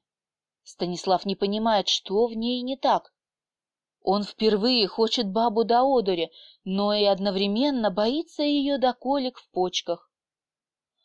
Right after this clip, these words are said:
Она трогательно рассматривает застежку, потом снова переводит на него по-ангельски невинный взгляд. Решение Станиславу приходит мгновенно. Он без лишних вопросов снимает с недоумевающей девушки босоножку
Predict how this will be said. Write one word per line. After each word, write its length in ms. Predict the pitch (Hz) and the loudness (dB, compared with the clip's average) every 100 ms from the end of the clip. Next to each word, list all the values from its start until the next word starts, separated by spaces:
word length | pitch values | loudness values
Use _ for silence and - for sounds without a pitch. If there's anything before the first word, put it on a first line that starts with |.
| _ | _
Она 300 | - 170 180 | -4 -2 -2
трогательно 640 | 175 185 175 180 190 175 175 | 0 0 0 0 -2 0 2
рассматривает 720 | 180 - 185 175 180 180 170 | 2 0 -4 -2 -2 -2 0
застежку, 760 | 180 175 - 208 226 - 185 - _ _ _ | -2 -2 -4 -4 -4 -8 -10 -12 _ _ _
потом 340 | 196 190 220 220 | -2 2 0 0
снова 440 | - 240 269 226 | -4 0 2 2
переводит 600 | - 214 226 285 247 247 | 0 -2 0 0 -2 -2
на 120 | 240 | -2
него 360 | 240 254 294 339 | -2 0 2 2
по-ангельски 840 | 339 233 285 339 302 320 311 - | 2 2 2 0 0 -2 -2 -6
невинный 600 | 269 226 226 302 294 277 | -4 -4 -2 -2 -2 -4
взгляд. 580 | 226 185 185 180 165 - _ _ _ _ _ _ _ | -6 -6 -2 0 0 -4 _ _ _ _ _ _ _
Решение 640 | - 190 - 254 311 277 | -2 2 4 2 2 0
Станиславу 800 | 254 - 233 240 311 330 359 330 320 | -2 0 0 0 2 6 6 4 0
приходит 720 | - - 285 311 311 294 285 | -2 -2 0 2 0 -2 -4
мгновенно. 960 | 214 196 190 190 185 185 180 170 165 175 _ _ - | -4 -2 0 0 2 0 0 -4 -4 -4 _ _ 0
Он 340 | 381 254 233 | 4 4 4
без 200 | 190 202 | 0 0
лишних 420 | 220 247 247 240 | 0 0 -2 0
вопросов 560 | 233 254 302 320 - 185 | 2 2 2 2 0 -4
снимает 500 | - 233 262 285 269 | -4 -2 2 0 -2
с 60 | |
недоумевающей 960 | 254 247 254 262 269 269 269 262 - 254 | -4 -2 0 0 0 2 2 2 0 -2
девушки 460 | 233 320 294 - 220 | 0 0 2 -2 -4
босоножку 920 | 185 - 190 196 269 311 - 269 262 | -4 -2 0 2 0 0 -2 -8 -8